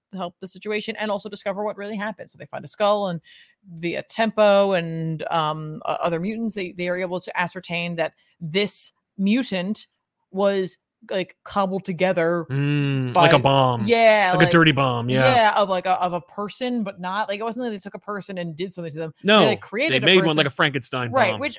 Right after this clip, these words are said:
Speaker 2: Yeah.
Speaker 1: Orcus had been kind of working on that type of thing.
Speaker 2: Yeah, with Domino and stuff, sure.
Speaker 1: Um, and, uh, y-, we, we see that behind us, though, is, uh, the branch of Orcus that is Judas Traveler,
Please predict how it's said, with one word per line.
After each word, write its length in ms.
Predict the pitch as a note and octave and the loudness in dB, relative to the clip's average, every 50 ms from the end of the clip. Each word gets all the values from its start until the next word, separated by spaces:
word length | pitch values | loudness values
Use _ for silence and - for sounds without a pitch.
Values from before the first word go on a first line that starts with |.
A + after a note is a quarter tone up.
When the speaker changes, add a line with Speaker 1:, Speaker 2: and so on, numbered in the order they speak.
| - | -10
Speaker 2:
Yeah. 160 | C3 B2 A#2 | -6 -4 -2
Speaker 1:
Orcus 300 | A3 B3 A#3+ A#3+ A#3 - | 0 0 0 -2 -4 -6
had 120 | - A3+ F#3 | -6 -6 -8
been 160 | G3+ F#3+ F3+ | -8 -10 -10
kind 160 | - G3 F#3 F3+ | -10 -10 -10 -10
of 80 | E3 - | -10 -12
working 220 | E3+ E3 - F#3 | -12 -12 -10 -10
on 80 | F3 D#3+ | -12 -10
that 120 | D#3 D#3 _ | -12 -14 _
type 180 | - D3 - | -14 -16 -16
of 80 | - - | -16 -18
thing. 260 | _ - B3 B3+ B3 - | _ -6 -4 -2 2 2
Speaker 2:
Yeah, 80 | - | 4
with 140 | A#3 D3+ B2 | 2 2 0
Domino 400 | A2+ A2+ A#2 A#2 B2 A#2+ A#2+ A#2 | -2 -4 -4 -4 -4 -4 -4 -6
and 80 | A#2 - | -8 -8
stuff, 260 | - - A2+ B2+ - | -6 -6 -6 -6 -6
sure. 280 | - A#2 B2 B2+ A#2+ _ - | -8 -8 -8 -8 -8 _ -4
Speaker 1:
Um, 400 | G3+ G3+ F#3+ F3+ F3+ F3 E3+ - _ _ _ _ _ _ - | -2 -2 -2 -2 -4 -6 -8 -12 _ _ _ _ _ _ -4
and, 460 | A3 G#3+ G#3+ G#3+ G#3 G3+ G3+ F#3 G3+ | -2 -2 -2 -2 -2 -4 -6 -4 -2
uh, 420 | G#3 G3+ G3 F#3+ F#3+ F#3 F#3 F3+ F3+ - - | 0 0 2 2 0 0 -2 -2 -4 -8 -12
y-, 100 | F#3+ G3+ F3+ | -12 -10 -10
we, 240 | F#3 G#3+ G3+ G3+ - | -10 -10 -12 -12 -12
we 120 | G#3 G3+ | -14 -16
see 220 | F#3 - A3 G#3 G3 | -14 -12 -12 -10 -6
that 220 | G3 F#3 F3+ - _ _ _ _ | -6 -6 -6 -8 _ _ _ _
behind 440 | - G#3 F3+ F3+ F#3+ G3+ G3+ G3 F#3 | -12 -10 -10 -8 -8 -6 -6 -6 -6
us, 160 | F#3 F3+ - | -8 -10 -8
though, 320 | - G3 F3+ E3+ E3 E3 - | -6 -4 -2 -2 -2 -2 -4
is, 380 | - F3+ F3 E3 D#3+ D#3 - - | -6 -8 -8 -8 -10 -12 -12 -8
uh, 220 | - F3 E3 D#3+ D#3 D#3 _ _ | -4 -2 -2 -2 -4 -6 _ _
the 140 | D#3 F#3 E3 | -10 -10 -10
branch 320 | - - F3 E3+ E3 - | -8 -6 -6 -6 -8 -10
of 80 | F3 D#3+ | -12 -12
Orcus 320 | E3+ D#3 - D#3+ D#3 D3 | -12 -12 -10 -12 -16 -16
that 160 | - F3 - C#3+ | -14 -18 -18 -18
is 80 | C#3 | -16
Judas 240 | - E3+ D#3 - - | -14 -14 -14 -14 -14
Traveler, 480 | - - - - - - - - - | -14 -12 -12 -12 -12 -14 -18 -20 -20